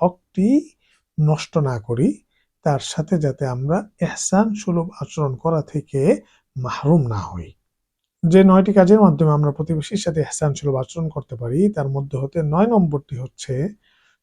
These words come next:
যখন আমরা কোনো ফল ফলাদি কিনব, তখন সেই ফল ফলাদি থেকে আমার অভাবী প্রতিবেশী যে আছে, সে অভাবী প্রতিবেশীকে সেই ফল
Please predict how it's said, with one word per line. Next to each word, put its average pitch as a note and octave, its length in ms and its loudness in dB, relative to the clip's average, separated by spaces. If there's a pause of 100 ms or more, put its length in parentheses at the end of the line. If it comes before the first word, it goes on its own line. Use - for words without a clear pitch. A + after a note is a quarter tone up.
(160)
যখন - 380 0
আমরা D#3+ 260 2
কোনো C#3+ 200 -4
ফল E3 320 -2
ফলাদি E3 440 0
কিনব, A#2+ 720 -2 (640)
তখন A3 420 2
সেই G3+ 220 0
ফল D#3 220 -2
ফলাদি D3 420 0
থেকে F3+ 420 0 (100)
আমার C#3 480 -4 (640)
অভাবী E3 420 4
প্রতিবেশী F3+ 580 2
যে C#3+ 140 2
আছে, B2+ 560 -2 (320)
সে - 160 0
অভাবী D#3 320 4
প্রতিবেশীকে D#3+ 800 0
সেই G3 180 -8
ফল - 160 -4